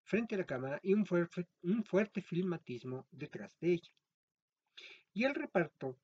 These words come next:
de esta película consta de Anna, Anna Demetriou como la princesa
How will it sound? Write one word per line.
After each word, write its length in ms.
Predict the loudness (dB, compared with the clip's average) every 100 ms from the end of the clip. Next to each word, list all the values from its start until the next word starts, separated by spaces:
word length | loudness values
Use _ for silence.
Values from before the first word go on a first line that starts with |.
| _
de 160 | 2 2
esta 200 | 2 -4
película 440 | -2 0 0 -2 _ -2
consta 380 | 0 0 -2
de 200 | -2 -2 -4
Anna, 420 | -4 -4 -4 -8 _
Anna 320 | 0 4 4 2
Demetriou 560 | -2 2 2 2 -2
como 160 | -2 -4
la 140 | -4
princesa 440 | -6 -8 -8 -8